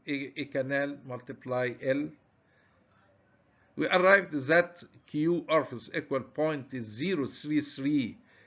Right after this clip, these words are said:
cubic meter per second, and we arrived that D naught small equal point eleven meter. For this reason, we take D naught equal point five meter.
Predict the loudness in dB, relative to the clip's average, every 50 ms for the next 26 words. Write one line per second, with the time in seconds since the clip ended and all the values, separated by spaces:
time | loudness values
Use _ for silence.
0 | _ _ _ _ _ _ _ -2 4 6 6 6 6 4 0 0 0 -2 0 0
1 | 0 -2 -2 -2 -6 -8 -6 -2 0 0 2 2 0 -2 -4 -8 -18 _ _ _
2 | -8 -6 -4 -2 0 0 0 2 2 2 2 2 0 0 0 0 0 0 -2 -8
3 | -12 -10 -6 -4 -2 -2 -2 -2 -2 -2 -2 -2 -4 -6 -10 _ -16 -16 -14 -14
4 | -14 -10 -8 -6 -6 -6 -6 -8 -8 -10 -10 -4 0 2 2 2 2 0 -4 -12
5 | _ _ _ _ _ _ -20 -20 -20 -20 _ _ _ _ _ _ _ _ -2 2
6 | 2 2 2 2 -2 -6 -12 -20 -20 -20 _ -2 2 6 6 6 6 4 2 -2
7 | -2 -4 -4 -4 0 2 2 2 2 2 -4 -16 -20 -20 -20 _ _ _ _ _
8 | -20 _ _ -20 _ _ _ _ _ _ _ _ _ _ _ _ -4 -4 -2 0
9 | 0 -2 0 2 4 4 6 6 4 2 0 0 0 2 2 2 2 0 0 2
10 | 4 6 6 6 4 2 0 -2 -4 -4 -2 -2 -2 2 4 6 6 6 4 0
11 | 0 0 0 -2 -2 0 0 0 0 0 -2 -4 -4 -4 -6 -8 -14